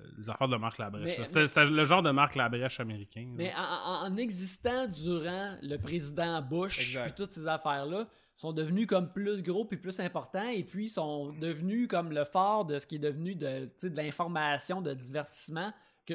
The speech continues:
Speaker 2: eux autres, ils se targuaient jamais d'être journalistes, mais
Speaker 1: Mhm.
Speaker 2: ils parlaient des nouvelles de façon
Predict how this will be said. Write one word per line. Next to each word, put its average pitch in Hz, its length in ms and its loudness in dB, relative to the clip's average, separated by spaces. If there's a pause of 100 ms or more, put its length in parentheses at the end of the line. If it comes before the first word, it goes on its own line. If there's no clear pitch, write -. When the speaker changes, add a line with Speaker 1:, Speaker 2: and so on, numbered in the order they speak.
(120)
Speaker 2:
eux 175 140 2
autres, 220 180 4
ils 175 60 -2
se - 100 -8
targuaient 160 460 0
jamais 160 420 2
d'être 151 300 0
journalistes, 147 640 -4
mais 143 200 -2
Speaker 1:
Mhm. 143 160 0
Speaker 2:
ils 135 40 0
parlaient 175 340 2
des 175 140 0
nouvelles 165 560 0 (240)
de 147 120 -4
façon 151 240 2